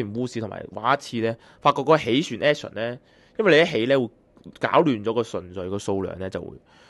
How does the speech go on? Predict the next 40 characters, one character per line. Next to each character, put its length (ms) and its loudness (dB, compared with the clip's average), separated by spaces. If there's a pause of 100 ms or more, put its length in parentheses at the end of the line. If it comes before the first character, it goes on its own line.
(300)
好 140 2
亂 280 8
啦， 160 6
你 100 6
就 80 4
好 220 2
想 240 4
回 240 -6
手 300 -2
啦。 200 4
噉 140 2
然 80 0
之 80 4
後 100 8
你 140 2
回 80 -4
手 180 2
就 80 2
好 100 -4
難 160 0
回 300 -14
到 120 -8
噉 160 -6
樣 120 -8
樣 120 -14
咯。 120 -14 (380)
噉 120 4
呢 100 6
個 80 10
位 100 8
就 140 6
少 140 0
少 300 2
略 220 -4
有 80 -10
少 100 -2
少， 220 -14
呃， 160 -8
想 100 -4
投 140 -8